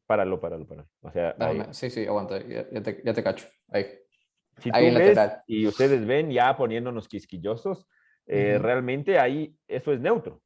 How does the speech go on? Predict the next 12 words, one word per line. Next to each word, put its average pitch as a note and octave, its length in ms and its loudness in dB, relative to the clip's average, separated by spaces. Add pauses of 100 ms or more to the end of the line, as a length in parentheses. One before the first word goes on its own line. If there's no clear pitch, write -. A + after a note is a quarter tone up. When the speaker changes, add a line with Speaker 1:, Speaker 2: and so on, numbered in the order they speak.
Speaker 1:
O - 80 -20
sea, F2+ 520 -4 (360)
siendo A#2 340 -4
como F2+ 260 -4
ya G2 160 0
un G2+ 100 -4
poco G2+ 180 -6
más G2 120 -10
quisquillosos, F#2+ 580 -6
eso F#2+ 160 -6
es F2 60 -6
neutro. G2+ 400 -4